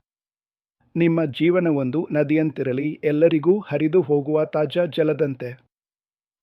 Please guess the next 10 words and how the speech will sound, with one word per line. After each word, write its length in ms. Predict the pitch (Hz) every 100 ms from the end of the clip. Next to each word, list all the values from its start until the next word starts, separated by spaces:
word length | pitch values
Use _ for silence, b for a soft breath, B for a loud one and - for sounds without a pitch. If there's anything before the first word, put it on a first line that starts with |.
| _
ನೀವು 420 | 170 208 202 170
ಯಾರನ್ನೋ 540 | 160 160 175 196 202 233
ಭೇಟಿಯಾದರೂ 800 | 165 147 147 156 151 147 160 208
ಅವರಲ್ಲೂ 640 | - 156 165 190 180 190
ದೇವತ್ವವಿದೆ 840 | 147 139 160 185 202 190 170 180 156
ಎಂಬ 240 | 147 156
ಭಾವನೆಯಿಂದ 640 | 151 139 165 185 170 139 147
ಮಾತನಾಡಿ. 800 | 190 165 151 - 156 139 135 147 _ _ _ _ _ _ _ _ _ -
ಸಹಜವಾಗಿ 760 | 185 151 202 220 190 147 160 190
ಮಾತನಾಡಿ. 720 | 151 143 147 143 135 127 117